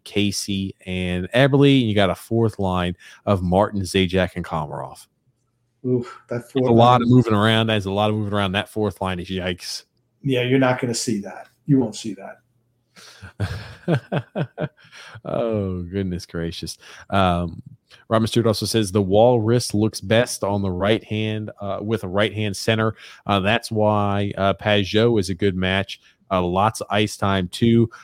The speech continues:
Speaker 1: I expect one big game out of him this series."
Speaker 2: I hope he's right. I'm hoping for more than one big game this series.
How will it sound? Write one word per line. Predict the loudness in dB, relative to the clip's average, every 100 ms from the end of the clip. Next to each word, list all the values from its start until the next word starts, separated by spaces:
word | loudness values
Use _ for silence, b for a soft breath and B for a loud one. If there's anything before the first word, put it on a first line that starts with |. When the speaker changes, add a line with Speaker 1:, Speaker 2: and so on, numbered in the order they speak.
| B
Speaker 1:
I | 0
expect | 0 0 -2 -2
one | -2 2 2 2
big | 2 2 2
game | 2 2 0 -4 -2
out | -2
of | 0
him | 0 0
this | -2 -4
series." | -4 -6 -6 -10 -18 -20 _ _ _ -8
Speaker 2:
I | 4
hope | 4 6
he's | 4
right. | 4 2 0 -10 _ _ _ _ _
I'm | 4 6
hoping | 6 4
for | 4
more | 8 8 8
than | 6
one | 4 2
big | -2
game | -4 -6 -6
this | -10
series. | -14 -18 -18